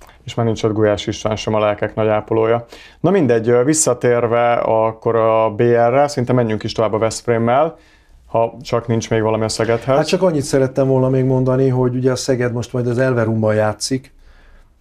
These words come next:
Speaker 2: nyerhet könnyedén szerintem, tehát ez az a meccs, ahol tényleg esélyes, és akkor a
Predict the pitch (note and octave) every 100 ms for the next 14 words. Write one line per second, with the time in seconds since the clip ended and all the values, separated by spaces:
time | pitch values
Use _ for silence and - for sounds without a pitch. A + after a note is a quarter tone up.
0 | - A2+ G#2 F#2+ A2 A#2 - - _ _
1 | _ - _ - G#2 G2+ F#2+ G#2 B2 -
2 | - A2+ G#2 G#2+ A#2 A#2 G#2+ A2 A2 G#2+
3 | A2 G#2 A#2 A2 - G#2 G#2+ F#2+ - A#2
4 | G#2 G#2+ G2+ - B2 B2 - - - -
5 | - - - A#2 A#2+ A2 A#2 A#2 A2+